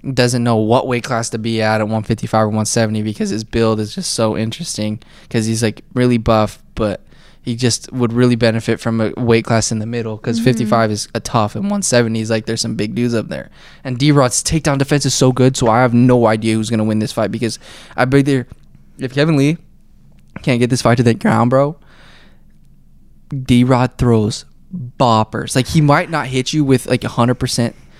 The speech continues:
Speaker 1: power all the time, but he's gonna pepper you. And that guy that he fought, that Preston, I think Parsons or something, he was a good fighter 'cause he was really tough. But he, Kev-, and Kevin Lee is gonna be actually a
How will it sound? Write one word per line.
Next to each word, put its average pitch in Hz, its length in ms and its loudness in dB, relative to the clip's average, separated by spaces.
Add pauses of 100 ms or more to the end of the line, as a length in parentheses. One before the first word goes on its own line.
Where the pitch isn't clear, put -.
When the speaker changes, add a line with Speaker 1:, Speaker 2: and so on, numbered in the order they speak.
(220)
Speaker 1:
power 117 400 2
all 113 180 4
the 120 80 2
time, 113 260 0
but 110 80 -4
he's 113 120 -4
gonna 147 140 0
pepper 123 360 -2
you. 127 320 2 (300)
And 104 360 -2 (200)
that 120 160 2
guy 120 140 4
that 131 120 2
he 127 80 2
fought, 120 280 0
that 101 160 0
Preston, 113 480 -2
I 107 80 -2
think 113 180 -4
Parsons 123 400 -2
or 123 40 -2
something, 127 520 0
he 131 140 4
was 123 120 4
a 113 60 0
good 117 240 2
fighter 117 540 2
'cause 117 140 0
he 120 60 2
was 113 140 0
really 120 260 4
tough. 113 360 0 (380)
But 107 320 -4 (280)
he, 117 340 -6 (100)
Kev-, 131 280 0
and 123 160 0
Kevin 156 240 0
Lee 123 80 0
is 117 100 -4
gonna 117 120 0
be 110 120 0
actually 107 280 -2
a 107 60 -6